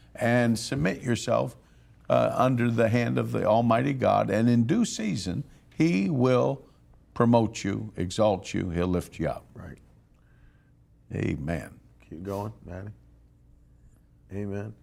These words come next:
Speaker 2: Uh, may I please ask what the gift is when the Lord gives you a vision when you wake up at night?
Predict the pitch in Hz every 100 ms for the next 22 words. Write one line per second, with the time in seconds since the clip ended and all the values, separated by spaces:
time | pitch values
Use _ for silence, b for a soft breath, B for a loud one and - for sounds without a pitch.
0 | b b b b _ - 107 107 104 123
1 | 135 120 120 127 110 107 98 - 113 117
2 | 101 95 113 - 87 87 101 92 104 104
3 | 95 101 92 101 87 110 117 95 92 98
4 | 92 98 98 104 - 76 - 117